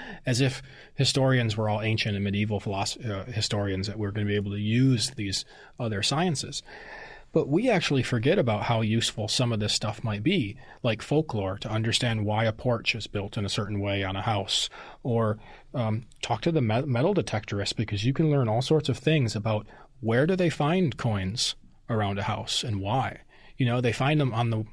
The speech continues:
on the path to the outhouse 'cause people are dropping coins as they're walking out to the outhouse, or they find them find the biggest tree on your property if it's over a hundred years old. Maybe they used to lean up against that tree and something fell out of their pocket, you know? So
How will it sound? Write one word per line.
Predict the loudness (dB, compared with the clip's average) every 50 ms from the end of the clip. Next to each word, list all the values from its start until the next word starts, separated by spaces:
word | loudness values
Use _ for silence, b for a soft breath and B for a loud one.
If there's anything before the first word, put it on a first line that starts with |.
| -12 -8
on | -4 -4 -2
the | -2
path | -2 0 0 0 0 -2 -6 -10
to | -8 -6
the | -2 0 0
outhouse | 0 0 0 -2 -4 -6 -4 -4 -4 -4 -4 -6 -10 -12 _
'cause | -8 -4
people | -2 -2 0 0 0 0
are | 0
dropping | 0 2 2 2 2 2 0 0 2
coins | 2 4 4 4 4 2 2
as | 0 0 0
they're | -2 -2
walking | -2 0 0 0 0 2 0 0
out | 0 0
to | 0 2
the | 4 4
outhouse, | 4 4 2 0 -4 -4 -4 -4 -4 -4 B B B B B B B B B -2
or | 0 2
they | 2 2
find | 2 2 2 4 4 4
them | 4 2 2 0 -2 B B B B B -20 -16 -12 -12 -10
find | -2 0 2 4 4 4
the | 2
biggest | 2 2 2 2 2 2 0 -2
tree | 0 0 2 4 4 4
on | 2 2
your | 0 -2
property | -2 -4 -4 -4 -4 -6 -8 -8 -8 -8
if | -8 -8 -8
it's | -8 -8 -4
over | -4 -2 -2 0 0 0
a |
hundred | 0 0 0 0 0
years | 0 -2 -2 -2
old. | -2 -2 -2 -4 -6 B B B B -2
Maybe | 0 0 2 2 2
they | 2 2
used | 2 2 2 0 -2
to | -2
lean | 0 2 2 2 2 2
up | 0 0
against | 0 -2 0 -2 -2 -2
that | -2 -4 -4
tree | -2 0 2 2 4 2
and | 2 -2 -4
something | -4 -4 -2 -4 -4 -2
fell | -2 -2 -2 -2
out | -4 -4
of | -4
their | -6 -6
pocket, | -4 -2 -2 -2 -2 -4 -8 -8 -10 -14 B B B B B B B B B
you | -2 -2
know? | -2 -2 -4 -6 B B B B B
So | -2 2 2 4 4 2 0